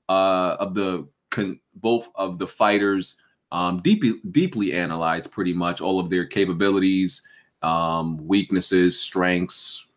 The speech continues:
we-, you know, um, weapons, armor, all that stuff, and they decide in a simulation who's gonna win. And they're usually, these are, usually these are really good, right?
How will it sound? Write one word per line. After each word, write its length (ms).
we-, 300
you 100
know, 280
um, 340
weapons, 580
armor, 360
all 160
that 200
stuff, 440
and 140
they 220
decide 480
in 80
a 60
simulation 680
who's 240
gonna 220
win. 340
And 100
they're 80
usually, 400
these 220
are, 200
usually 360
these 180
are 80
really 240
good, 240
right? 300